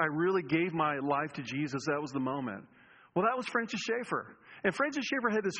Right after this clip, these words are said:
phrase that I love. He said, "Honest questions deserve honest answers." Honest questions deserve honest answers. Listen, you need to know this here at City Church. This is true. Like,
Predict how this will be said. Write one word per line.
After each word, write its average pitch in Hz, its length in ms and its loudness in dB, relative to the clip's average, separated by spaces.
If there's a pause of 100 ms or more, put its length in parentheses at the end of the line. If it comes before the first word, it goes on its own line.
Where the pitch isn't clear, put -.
phrase 190 440 0
that 151 120 2
I 156 140 0
love. 165 240 2
He 170 80 0
said, 165 160 0 (340)
"Honest 240 480 0
questions 185 500 0
deserve 156 520 -2
honest 143 340 -2
answers." 120 480 -6 (840)
Honest 240 380 2
questions 196 460 0
deserve 147 320 0
honest 135 320 -2
answers. 120 320 -4
Listen, 131 320 -4 (800)
you 185 100 0
need 208 120 0
to 202 60 2
know 196 120 2
this 175 120 -4
here 165 100 0
at 123 80 -6 (120)
City 185 180 0
Church. 113 320 -4
This 151 160 -4
is 151 160 -8
true. - 300 -8 (840)
Like, 156 140 2